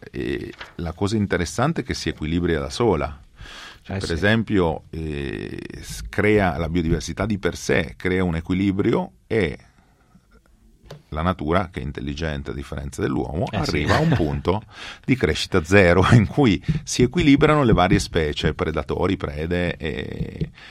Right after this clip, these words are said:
Speaker 1: e così via, diciamo, entrano in un equilibrio. E il disturbo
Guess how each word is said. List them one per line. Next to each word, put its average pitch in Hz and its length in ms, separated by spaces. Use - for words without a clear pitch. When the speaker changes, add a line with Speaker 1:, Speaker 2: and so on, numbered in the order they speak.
Speaker 1:
e - 160
così 87 260
via, 82 240
diciamo, 80 400
entrano 78 300
in 85 80
un 82 100
equilibrio. 65 640
E 101 440
il 95 200
disturbo 135 880